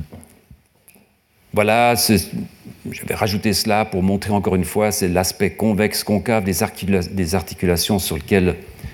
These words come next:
sur lesquelles se basent, euh, Neil Shubin et, et ses collègues. Et donc pour eux, le point central, c'est que, une fois passé l'humérus,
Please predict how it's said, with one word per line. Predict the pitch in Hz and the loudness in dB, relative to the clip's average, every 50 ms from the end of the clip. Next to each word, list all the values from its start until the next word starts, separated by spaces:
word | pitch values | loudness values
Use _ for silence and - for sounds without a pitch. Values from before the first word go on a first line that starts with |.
| - - - - | -16 -20 -18 -12
sur | - - | -6 -2
lesquelles | 90 85 82 - 107 95 | -2 -2 2 2 2 2
se | - - 95 | 2 2 2
basent, | 82 80 98 107 107 85 87 | 2 4 4 4 4 2 2
euh, | 92 85 80 80 - - - | 2 2 2 0 -2 -4 -2
Neil | 92 90 90 87 82 | 0 2 2 2 2
Shubin | - - 87 85 98 87 82 | 0 0 2 4 4 4 4
et, | 78 76 71 73 - - - - - - - | 2 0 -4 -6 -10 -16 -20 -20 -20 -12 -6
et | - | -4
ses | - - 90 | -2 -2 -2
collègues. | 76 - - - - - - - - _ _ _ _ _ _ _ _ _ _ _ _ _ _ _ _ _ _ _ _ _ _ _ _ - - - - - - - - - - - - - | -4 -6 -8 -10 -12 -16 -20 -20 -20 _ _ _ _ _ _ _ _ _ _ _ _ _ _ _ _ _ _ _ _ _ _ _ _ -20 -20 -20 -20 -20 -20 -20 -20 -20 -20 -20 -4 -2
Et | 117 147 | 0 2
donc | 202 202 202 202 | 4 2 2 2
pour | - 175 147 147 196 | 2 0 2 2 2
eux, | 220 240 | 2 4
le | 226 196 143 | 4 2 2
point | 202 - - 202 | 0 0 0 0
central, | 196 - - 170 170 - - 160 - 104 220 208 - - - - - - - - - - - - - - - - - - - | 2 2 2 0 0 0 -2 -2 0 0 0 0 -2 -4 -8 -14 -20 -20 -20 -20 -20 -20 -20 -20 -20 -20 -20 -20 -20 -12 -6
c'est | - - - 170 | -2 0 0 0
que, | 175 - 180 160 160 139 110 - - - - - _ _ _ _ _ _ _ _ _ - - _ _ _ _ _ | 0 2 2 2 2 2 0 -6 -12 -18 -20 -20 _ _ _ _ _ _ _ _ _ -20 -20 _ _ _ _ _
une | 151 185 208 | 2 2 2
fois | 196 - - 202 190 - | 2 2 0 0 2 2
passé | 160 156 147 - - 165 160 151 127 98 80 76 - - - - _ _ - 113 | 2 2 2 2 2 2 4 4 2 2 0 -4 -8 -16 -20 -20 _ _ -4 0
l'humérus, | 120 147 160 160 151 139 156 143 107 - - - - - | 0 2 4 4 4 4 4 2 2 2 0 -2 -4 -6